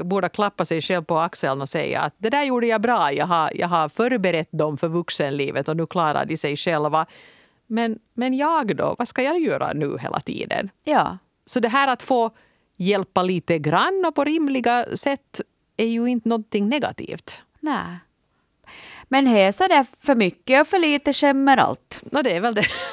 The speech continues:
Speaker 2: <laughs> Om vi ska dra till med ett litet hippt uttryck.
Speaker 1: Mm.
Speaker 2: Ja, nej men alltså, jag, jag tror ju också att jag tycker om att känna mig behövd.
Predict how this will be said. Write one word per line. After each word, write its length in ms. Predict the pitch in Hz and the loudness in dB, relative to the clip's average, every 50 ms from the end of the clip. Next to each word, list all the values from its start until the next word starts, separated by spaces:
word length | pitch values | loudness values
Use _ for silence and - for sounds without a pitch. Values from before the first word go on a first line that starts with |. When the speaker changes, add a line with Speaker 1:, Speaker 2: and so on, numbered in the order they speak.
| - - - - - - - - - - - | -10 -14 -16 -18 -20 -18 -16 -14 -8 -4 -2
Speaker 2:
<laughs> 640 | 233 202 196 - - 196 214 233 - 220 214 - | 0 0 0 0 0 0 -2 -2 -4 -4 -4 -4
Om 80 | - 196 | -4 -6
vi 60 | 190 | -6
ska 160 | - - 208 | -2 0 0
dra 200 | 185 - - 185 | 2 4 4 4
till 220 | 185 - 220 220 202 | 4 6 4 4 4
med 80 | 180 165 | 2 0
ett 80 | - | -2
litet 260 | - 165 143 160 175 - | -4 -2 -2 -2 -2 -2
hippt 360 | - - 220 - - - - - | -4 -4 -4 -4 -6 -10 -8 -4
uttryck. 680 | - 220 220 196 - _ - - - - - - - - - - _ - - - | -2 -2 -2 -2 -4 _ -8 -6 -6 -6 -6 -10 -12 -12 -12 -16 _ -20 -12 -6
Speaker 1:
Mm. 380 | - 247 262 262 262 269 277 294 - - - - - - - - _ | -2 -2 0 0 0 0 -2 -4 -6 -10 -16 -18 -18 -20 -20 -10 _
Speaker 2:
Ja, 320 | - 202 175 127 123 - - - | 2 4 4 4 4 2 0 -4
nej 180 | - - 226 226 | 0 2 2 4
men 160 | 226 220 214 | 4 4 6
alltså, 540 | 214 220 220 - - 226 202 190 180 180 185 - _ _ | 6 4 4 4 2 4 6 6 4 4 0 -6 _ _
jag, 320 | - - - - 165 123 | -16 -2 0 2 2 2
jag 120 | 101 151 180 | 2 0 -2
tror 180 | - 339 381 | 0 -2 0
ju 60 | 339 - | 2 0
också 220 | 202 - - 269 | 0 0 0 0
att 120 | 220 - | 0 0
jag 100 | 170 202 | 0 -2
tycker 220 | - 330 - - 190 | -4 -2 0 0 2
om 140 | 185 247 294 | 2 2 0
att 140 | 254 - | -2 -4
känna 240 | - 190 165 165 151 | -6 -8 -6 -6 -4
mig 160 | 147 147 139 | -4 -4 -6
behövd. 540 | 135 - 160 160 170 131 78 82 - - 190 | -6 -6 -8 -6 -4 -4 -4 -4 -6 -8 -12